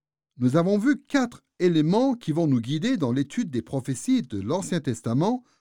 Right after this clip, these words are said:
tout au long de ce cours. Nous devons dissiper notre confusion face à ces textes bibliques en nous appuyant sur trois approches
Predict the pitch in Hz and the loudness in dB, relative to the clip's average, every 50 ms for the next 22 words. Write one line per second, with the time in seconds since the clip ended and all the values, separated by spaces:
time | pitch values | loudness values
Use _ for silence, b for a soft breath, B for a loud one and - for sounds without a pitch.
0 | _ _ - 247 - - 165 160 214 247 226 170 160 143 - 147 - - 135 110 | _ _ -6 -4 0 2 4 4 4 4 4 2 2 0 0 -4 -2 -2 -2 -2
1 | 85 - - _ _ _ _ _ _ _ _ _ _ _ _ _ _ _ _ _ | -2 -6 -10 _ _ _ _ _ _ _ _ _ _ _ _ _ _ _ _ _
2 | _ _ _ _ _ _ _ _ _ _ _ _ _ _ _ _ - 127 131 135 | _ _ _ _ _ _ _ _ _ _ _ _ _ _ _ _ -2 0 4 4
3 | 156 160 160 170 151 113 110 180 226 - - 185 170 139 - 277 262 214 170 151 | 4 4 4 2 0 0 0 0 0 0 -2 -6 -8 -6 -6 -4 -2 0 -2 -2
4 | 139 - - 117 101 - _ - - 285 254 - - 135 123 113 123 185 247 269 | -2 -4 -6 -10 -10 -10 _ -2 2 2 2 2 0 -4 -6 -4 -2 -2 0 0
5 | 269 247 247 b b b b b b _ 220 214 190 - - 139 - - 135 123 | 0 -2 -6 b b b b b b _ 0 0 0 0 -2 -4 -4 -4 -4 -2
6 | - 202 202 175 - - - 87 95 147 165 160 170 240 285 277 277 - - _ | 0 0 0 0 -2 -6 -10 -8 -4 -4 -4 -2 0 0 0 0 -2 -6 -14 _
7 | _ _ _ _ _ _ _ - 170 185 180 175 170 175 247 247 247 - - 196 | _ _ _ _ _ _ _ -6 -2 0 2 2 2 0 -2 -2 -4 -6 -8 -6
8 | 185 214 240 247 220 - - - 143 - - - - - 240 220 185 175 147 - | -4 -4 -2 -2 -4 -6 -6 -6 -8 -8 -8 -10 -6 -2 -2 0 0 0 -2 -4
9 | - - 147 127 - - - | -4 -2 -2 -2 -2 -6 -12